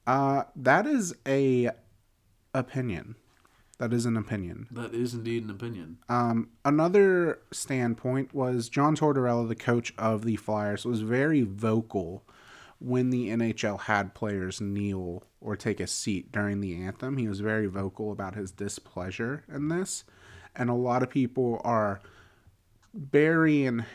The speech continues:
Speaker 1: him as a hypocrite for not bringing the same level of, 'cause ultimately Tortorella was like, "It's a distraction. We don't need that in the locker room."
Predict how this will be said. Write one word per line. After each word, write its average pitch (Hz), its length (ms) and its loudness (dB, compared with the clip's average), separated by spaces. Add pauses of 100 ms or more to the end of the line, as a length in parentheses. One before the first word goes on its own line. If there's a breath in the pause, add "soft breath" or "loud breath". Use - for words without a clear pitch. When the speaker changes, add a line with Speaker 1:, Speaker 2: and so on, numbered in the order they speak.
Speaker 1:
him 123 340 2
as 113 240 -2
a 101 80 -2
hypocrite 117 720 -2
for 113 160 -4
not 104 380 -2
bringing 107 340 -2
the 101 140 -4
same 101 580 -2
level 95 480 -6
of, 95 320 -8
'cause 170 220 2 (100)
ultimately 180 540 4
Tortorella 120 500 2
was 101 140 -2
like, 104 160 0
"It's 117 160 -4
a 113 80 2
distraction. 101 760 -2
We 101 100 -2
don't 90 200 -6
need 95 220 -6
that 87 200 -4
in 92 80 -10
the 95 100 -8
locker 92 340 -4
room." 92 320 -6